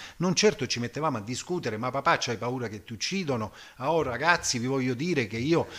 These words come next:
non riesco a dormire la notte perché ho paura che mi ammazzino." E quindi non è che s-, non, non era un argomento quotidiano.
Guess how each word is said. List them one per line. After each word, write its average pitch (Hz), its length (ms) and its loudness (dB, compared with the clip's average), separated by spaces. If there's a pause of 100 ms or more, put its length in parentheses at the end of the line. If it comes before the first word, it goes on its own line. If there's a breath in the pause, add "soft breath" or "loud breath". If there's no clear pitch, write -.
(100)
non 127 160 2
riesco 135 320 4
a - 20 4
dormire 120 400 2
la 117 100 2
notte 143 360 4
perché 113 220 -4
ho 113 60 -2
paura 113 300 -2
che 101 100 -4
mi 92 80 -4
ammazzino." 90 600 -6 (520 loud breath)
E 147 380 -10 (500)
quindi 107 320 4
non 190 220 8
è 185 80 6
che 127 120 0
s-, - 260 -2
non, 139 720 -2
non 131 260 4
era 143 140 6
un 127 80 6
argomento 127 520 6
quotidiano. 120 600 6